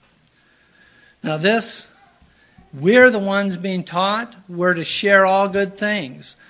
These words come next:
Sometimes that means sharing, um, "Dick, I really appreciated that. That really spoke to me. I really, the Lord really spoke to me through that message." Sometimes it's that, sharing that.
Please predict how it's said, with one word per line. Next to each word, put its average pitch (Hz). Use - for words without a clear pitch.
Sometimes 208
that 214
means 202
sharing, 196
um, 165
"Dick, 202
I 180
really 196
appreciated 185
that. 135
That 175
really 175
spoke -
to 160
me. 143
I 139
really, 175
the 170
Lord 165
really 170
spoke 170
to 175
me 143
through 147
that 143
message." 151
Sometimes 202
it's 180
that, 175
sharing 180
that. 170